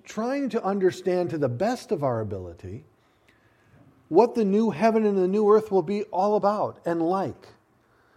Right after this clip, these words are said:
Now, last week, I think we demonstrated that the language that, um,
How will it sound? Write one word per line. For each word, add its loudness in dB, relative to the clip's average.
Now, 8
last 8
week, 6
I 6
think -2
we 2
demonstrated 2
that -2
the 2
language -2
that, 0
um, 2